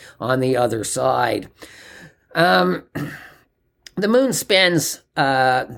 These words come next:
the night in Cancer, but moves into early,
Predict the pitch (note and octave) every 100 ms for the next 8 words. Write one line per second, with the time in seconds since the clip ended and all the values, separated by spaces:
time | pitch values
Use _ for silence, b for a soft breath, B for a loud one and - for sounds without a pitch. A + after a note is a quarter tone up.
0 | - _ - D3 D#3+ F3+ F#3 F3 E3 D#3
1 | D3+ C#3 C#3 C#3 C3 C3+ D3+ C#3+ C#3+ C3+
2 | - C3+ D3 D3 C3+ -